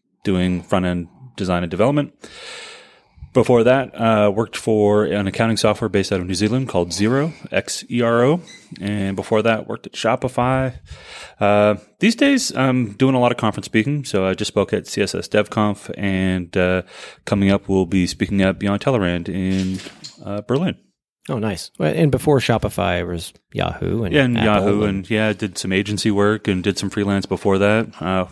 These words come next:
Speaker 1: worked for, you know, companies like Red Bull and whatnot. So I've, I've had a, a long career, uh, and a good career.
Speaker 2: So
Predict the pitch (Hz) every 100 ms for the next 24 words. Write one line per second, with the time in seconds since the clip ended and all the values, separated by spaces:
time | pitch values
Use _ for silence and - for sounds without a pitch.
0 | - 101 - - 92 95 87 110 101 -
1 | 95 98 101 92 92 87 95 95 92 87
2 | 95 101 120 117 - - 123 - - -
3 | - - - - - - 117 107 - 123
4 | 110 117 117 110 110 98 85 80 - -
5 | 92 92 95 98 104 101 117 - 95 80
6 | - _ _ _ _ _ _ - 185